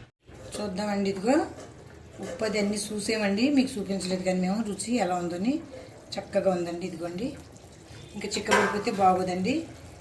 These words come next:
కట్టేస్తున్నాను గ్యాస్ అండి. దీంట్లో ఏది కొత్తిమీర కానీ ఏమి సజావట్టు కానీ పనికిరాదండి, మన మెడిసిన్కి సంబంధించింది కదండి.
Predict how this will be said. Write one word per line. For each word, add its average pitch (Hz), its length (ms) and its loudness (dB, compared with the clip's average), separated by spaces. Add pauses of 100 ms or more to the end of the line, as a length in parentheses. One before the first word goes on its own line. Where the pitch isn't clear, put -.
(600)
కట్టేస్తున్నాను 180 480 0
గ్యాస్ 170 320 0
అండి. 170 260 0 (580)
దీంట్లో 247 500 8
ఏది 240 420 10
కొత్తిమీర 240 480 4
కానీ 240 240 0
ఏమి 220 380 0 (640)
సజావట్టు 214 500 2
కానీ 208 220 -2
పనికిరాదండి, 180 600 0
మన 185 80 0
మెడిసిన్కి 190 600 -2
సంబంధించింది 196 600 -4
కదండి. 196 400 -4